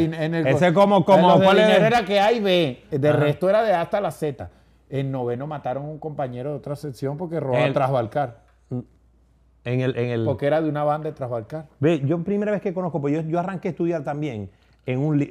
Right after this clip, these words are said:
Speaker 2: yo no llegué hasta el liceo, yo llegué al colegio, colegio público, de, de primaria, pues, primaria pública,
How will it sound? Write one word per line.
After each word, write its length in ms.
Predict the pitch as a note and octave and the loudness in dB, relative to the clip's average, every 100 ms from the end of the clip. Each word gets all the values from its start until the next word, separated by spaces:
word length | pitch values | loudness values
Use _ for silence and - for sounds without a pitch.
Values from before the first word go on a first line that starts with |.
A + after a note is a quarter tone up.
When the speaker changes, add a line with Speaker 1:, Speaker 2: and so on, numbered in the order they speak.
| A#2 | -4
Speaker 2:
yo 120 | B2 | -4
no 120 | E3 E3 | -4 -4
llegué 240 | E3+ F3 | -2 -2
hasta 160 | F3 - | -4 -4
el 80 | B2+ | -6
liceo, 360 | G#2+ B2 G2+ | -6 -6 -6
yo 120 | G#2 C3 | -4 -4
llegué 160 | D3+ | -2
al 120 | D#3+ | -4
colegio, 460 | - A#2+ A2+ F2 E2 - | -2 -4 -4 -8 -14 -12
colegio 400 | A#2+ C3 D3 B2 | -8 -4 -4 -4
público, 480 | A2+ G2+ F#2 - _ _ _ _ | -6 -8 -10 -16 _ _ _ _
de, 180 | B2 B2 | -4 -2
de 200 | A#2+ A2+ | 0 -2
primaria, 520 | G2+ C3 B2+ C#3+ G#2+ F#2+ | -2 -2 0 0 -2 -6
pues, 160 | F2+ | -10
primaria 540 | - A#2+ A#2 B2 D3 D#3+ | -8 -4 -2 -2 -2 0
pública, 560 | B3+ F3+ E3 F#3+ F#3 | 2 2 0 -4 -10